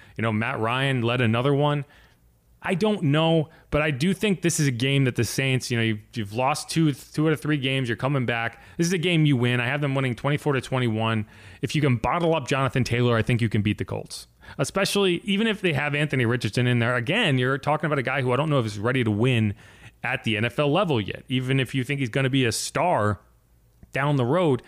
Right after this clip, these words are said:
Look at the quarterbacks that come in as rookies and are successful. They are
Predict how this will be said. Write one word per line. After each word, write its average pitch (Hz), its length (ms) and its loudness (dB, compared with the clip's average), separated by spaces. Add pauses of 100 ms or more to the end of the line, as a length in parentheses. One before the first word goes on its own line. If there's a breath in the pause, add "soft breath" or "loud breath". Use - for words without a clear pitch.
(260 loud breath)
Look 190 220 0
at 247 240 -4
the 185 80 0
quarterbacks 151 600 0
that 117 160 -2
come 143 180 0
in 135 160 2
as 110 200 2
rookies 113 360 0
and 101 140 0
are 101 100 0
successful. 95 640 -6
They 131 160 -2
are 104 200 0